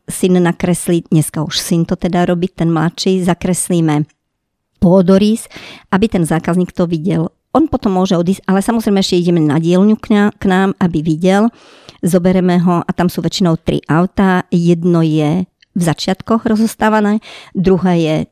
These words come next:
tak v polovici a tretie sa už dokončuje a vidí už aj finál. Takže podľa toho on vidí, naživo vidí a vie si to aj chytiť,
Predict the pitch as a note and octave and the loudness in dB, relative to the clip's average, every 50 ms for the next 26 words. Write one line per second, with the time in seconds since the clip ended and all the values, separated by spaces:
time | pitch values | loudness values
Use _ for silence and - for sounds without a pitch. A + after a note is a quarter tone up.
0 | _ - - D3 - _ - - - - - - F#3 F#3+ G3+ G#3 A3 - - - | _ -6 -4 -4 -4 _ -12 -20 -20 -8 -2 0 2 2 2 2 0 -2 -2 -4
1 | G3 - - - - F3+ F3 - F#3+ - - F3 E3+ F3 F#3+ E3 D#3+ - - F3+ | -4 -4 -4 -6 -4 -4 -2 -2 -4 -2 -2 -2 -2 -2 -2 -2 -4 -2 -2 -2
2 | F#3+ F#3 - - F3+ F3+ F#3 - - E3 D#3 E3 E3+ D#3+ E3 F3+ F3+ - F#3 E3+ | -2 -2 0 0 0 0 0 -2 -4 -4 -2 -2 -2 -2 -2 -2 -4 -2 -2 -2
3 | F#3+ D#3+ D#3+ - - - E3+ D#3+ E3 D#3+ D#3 D#3 D#3 E3+ - - E3 D#3+ - F#3 | 0 0 -2 -2 -4 -4 -2 0 2 2 0 0 -2 -4 -4 -4 -6 -4 -2 -2
4 | E3 - - F#3 A#3 A3+ A3+ - A3+ G3 G#3 G3+ - - F#3 F#3+ F#3 E3 - E3+ | -4 0 0 0 0 0 0 2 0 2 2 0 0 0 0 2 2 2 0 -2
5 | D#3 - E3 E3+ - - - - - - - - - - _ _ _ _ _ _ | -2 -2 -2 -4 -4 -6 -12 -20 -20 -20 -20 -20 -20 -20 _ _ _ _ _ _
6 | _ _ - E3+ F3+ F3+ F#3 G3+ G#3+ G#3 G#3+ G#3+ F#3+ E3+ D#3+ F3 E3+ E3 D#3+ - | _ _ -2 0 2 4 4 4 2 2 2 2 0 0 0 0 2 2 0 0
7 | - F#3+ F#3 F3+ F3 D#3+ F3 F3+ - - E3 E3+ F3 F3+ - - F#3 - F#3+ F3+ | -2 -2 0 0 0 0 0 -2 0 0 0 0 0 0 -2 -2 -4 -2 -2 0
8 | F#3 E3+ - - - A3+ G3 - - - F3 D#3 - | 0 -2 -2 -2 -2 -2 -2 -2 -4 -4 -4 -4 -4